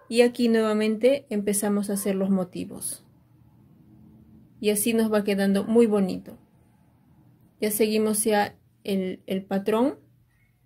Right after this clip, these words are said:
de los aumentos. No se olviden los aumentos. Miren,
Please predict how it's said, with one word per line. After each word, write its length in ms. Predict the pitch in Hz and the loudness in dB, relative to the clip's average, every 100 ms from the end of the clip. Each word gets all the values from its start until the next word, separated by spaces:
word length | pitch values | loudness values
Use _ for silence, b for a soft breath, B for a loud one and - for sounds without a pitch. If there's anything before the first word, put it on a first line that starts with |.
| _ _ _ _ _ _ _ b b b | _ _ _ _ _ _ _ b b b
de 120 | 220 | 0
los 200 | 196 208 | 2 4
aumentos. 640 | 220 214 233 240 240 254 240 | 2 4 4 2 2 0 0
No 180 | 214 | -2
se 120 | 214 226 | 0 0
olviden 360 | 214 220 220 | 0 0 0
los 200 | 208 202 | 0 0
aumentos. 480 | 214 208 233 254 277 | 0 2 4 4 4
Miren, 340 | 240 220 277 | 4 4 2